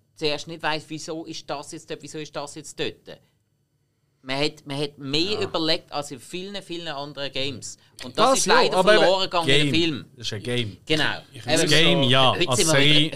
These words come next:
Speaker 1: heute sind
Speaker 2: nein.
Speaker 1: wir in einer Gaming-Folge, glaube ich.
Speaker 2: Es ist unerträglich.
Speaker 1: Ach,
Speaker 3: Ich
Speaker 1: komm
Speaker 3: muss noch,
Speaker 1: jetzt.
Speaker 3: ich muss
Speaker 2: Sorry.
Speaker 3: noch kurz noch anmerken, äh, Beichte, da, ähm, <laughs>
Speaker 2: Oh.
Speaker 1: Hm.
Speaker 2: Was ist jetzt los?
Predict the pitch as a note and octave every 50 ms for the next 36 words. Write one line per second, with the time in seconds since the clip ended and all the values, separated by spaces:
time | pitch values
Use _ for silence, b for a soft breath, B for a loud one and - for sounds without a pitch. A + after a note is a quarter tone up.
0 | D#3+ G#3+ C4 - G#3 F#3 D#3 C3 A#2+ A2 G#2 F#2+ F2 E2+ F2 E2 F#2 G#2 A2 A2+
1 | G#2+ - - G2+ G#2 - - - F2 D#2 D2+ - F2 F2+ G#2 - - - - A#2+
2 | C3+ D3+ D#3 C#3+ B2+ - - - G2+ G2+ G#2 A#2 B2+ - - A#2 G2 G#2 C3 -
3 | - C3+ D3+ D#3 F3 F3 D#3 D3+ C#3+ C#3+ C3+ C3 - C3+ D3 - B2 - - B2+
4 | A2+ G2+ D#3 F3+ G#3 - - - D#3+ C#3+ C3+ C3 B2 - B2 C3+ D3 D3 D3 D3+
5 | D#3 D#3+ - D#3 D3 C#3 C3+ - - B2 A#2+ A#2+ A#2 A2+ A2 - F2+ G#2 C#3 D#3
6 | - - - B2 B2 C3 C3+ C#3 A2 G2+ G#2+ A2 G#2+ G2+ G2+ G#2+ G2+ - - -
7 | A2 G2+ F#2+ F#2 - - _ b b b b b b b C3 D#3 E3 D3 G#2 D2+
8 | _ _ _ _ _ - - F#2 F2 - - - A2+ G#2+ G#2+ - -